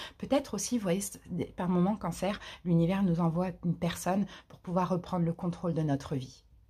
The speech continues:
Voyez ? Donc, c'est possible que cette personne, elle est venue là pour ça, pour que vous puissiez sortir de cette triangulaire. Mais maintenant, effectivement, comme là, vous avez été dans une triangulaire, peut-être que vous doutez que l'autre personne aussi, euh, s-, soit déjà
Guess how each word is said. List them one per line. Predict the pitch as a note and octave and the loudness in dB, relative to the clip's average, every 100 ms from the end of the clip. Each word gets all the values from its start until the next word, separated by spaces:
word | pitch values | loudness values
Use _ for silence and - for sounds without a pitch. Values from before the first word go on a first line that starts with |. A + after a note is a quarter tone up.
| - | -6
Voyez ? | D#3 E3 A3+ - - | 0 2 0 -2 -2
Donc, | E3+ F3 | 0 2
c'est | A#3 | 2
possible | A3 - A#3+ | 0 -4 -4
que | F#3+ | -4
cette | F3 E3+ | -4 -4
personne, | E3 - F#3+ | -4 -2 0
elle | E3+ | 0
est | D#3 | 0
venue | D#3 F#3+ F#3+ F3+ - - - | 0 2 2 0 -6 -20 -6
là | E3 D#3 D#3+ | 0 0 0
pour | - - | -8 -6
ça, | - F3 G3 | -2 -2 -2
pour | E3+ | -8
que | E3 | -6
vous | D3 | -6
puissiez | - F3+ E3+ | -6 -8 -6
sortir | G3 - F3+ - G3 | -4 -2 -4 -4 -2
de | E3 | -2
cette | D#3+ D#3 - | -2 -4 -4
triangulaire. | - F3 E3 D#3+ D#3+ E3 E3+ - - | -2 2 4 4 6 4 2 -8 0
Mais | E3+ | 6
maintenant, | F3 F#3+ A3+ - | 8 8 4 2
effectivement, | A3+ - G3+ - G3 | 0 -2 -8 -2 -2
comme | F3+ F#3+ F3+ | 0 0 2
là, | F#3+ | 2
vous | E3+ E3 | 2 0
avez | E3 | 0
été | E3+ E3+ | 0 0
dans | E3 | 0
une | E3 D#3 | 0 -2
triangulaire, | - E3 E3+ E3 F#3 - | -2 0 2 2 -2 -4
peut-être | - F#3+ | -8 -6
que | - | -4
vous | D#3+ D#3+ | -4 -2
doutez | F3 F3+ - G#3 | -4 -4 -6 -4
que | F3+ | -2
l'autre | E3 G3 G3+ | 2 0 -2
personne | F3+ - F#3 F3+ | -8 -4 0 2
aussi, | E3+ F3 A3+ A#3 - - D#3 | 2 0 -2 -2 -8 -12 -8
euh, | D3 | -8
s-, | - - | -8 -12
soit | - - - A3 | -8 -4 2 2
déjà | E3+ F3+ F3 F#3 | 4 0 2 0